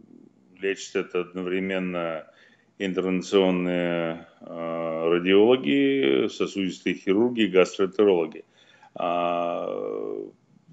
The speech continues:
так сказать, если это портальная гипертензия и там расширение воротной вены, с чем это связано? С алкоголизмом и с циррозом печени? Ну, это, в общем,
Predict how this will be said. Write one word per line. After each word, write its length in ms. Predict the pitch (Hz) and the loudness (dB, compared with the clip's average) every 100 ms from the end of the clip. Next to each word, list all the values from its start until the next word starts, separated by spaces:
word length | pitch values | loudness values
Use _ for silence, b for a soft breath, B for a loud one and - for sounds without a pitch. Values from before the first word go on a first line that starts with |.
| - | -14
так 160 | - 98 | 0 0
сказать, 440 | - 101 92 - | 2 -2 -2 -10
если 540 | 95 98 98 113 - 101 | -10 -8 0 0 2 4
это 280 | 101 92 92 | 4 4 0
портальная 640 | - 95 - 98 92 90 | 4 0 4 2 2 -4
гипертензия 960 | 85 90 95 87 120 135 139 110 92 87 - B B B B B | -6 -6 -6 -4 -2 -2 -2 -2 -2 -2 -12 B B B B B
и 640 | - 92 87 87 85 85 85 | -4 -2 -2 -2 -2 -4 -4
там 480 | 92 85 85 82 82 | -2 -2 -4 -8 -6
расширение 520 | 85 - 98 92 90 | -6 -2 2 2 2
воротной 440 | 87 90 90 87 85 | 0 0 0 -4 -2
вены, 420 | 92 110 90 76 - _ _ _ - | 0 0 -2 -6 -14 _ _ _ -20
с 220 | - 80 | -16 -10
чем 260 | - 117 | 0 2
это 100 | 101 | 2
связано? 540 | - 101 92 85 85 85 | -2 4 4 4 -2 -8
С 140 | - | -6
алкоголизмом 960 | 90 92 90 95 113 120 120 107 90 87 | -6 -2 2 4 4 0 -2 -2 -2 -4
и 40 | |
с 80 | 80 | -6
циррозом 460 | - 95 92 87 87 | -2 2 2 2 2
печени? 560 | 127 131 - 107 90 - _ _ _ _ _ _ | 2 2 0 -2 -2 -8 _ _ _ _ _ _
Ну, 500 | - 82 92 123 - - | -10 -4 -2 -2 -4 -2
это, 800 | 87 92 110 101 98 92 92 87 82 _ | -2 0 -2 0 0 0 -2 -6 -12 _
в 60 | |
общем, 460 | 90 87 92 85 80 | -4 -2 -6 -8 -10